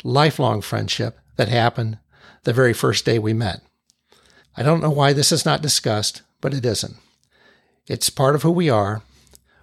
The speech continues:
We are encouraged not to mix work and personal life. We get so focused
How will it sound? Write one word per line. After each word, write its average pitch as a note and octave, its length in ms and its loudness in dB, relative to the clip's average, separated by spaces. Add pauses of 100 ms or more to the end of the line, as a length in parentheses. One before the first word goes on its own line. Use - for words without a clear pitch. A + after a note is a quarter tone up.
(160)
We D3 80 2
are C3 100 4
encouraged D3 480 2
not C#3 180 0
to C#3+ 60 -4
mix B2+ 400 -2
work A#2+ 360 -2 (100)
and B2 100 -6
personal A#2 400 -2
life. F#2 380 -10 (360)
We C3+ 100 -2
get A#2 160 0
so F#3+ 200 2
focused D#3+ 540 0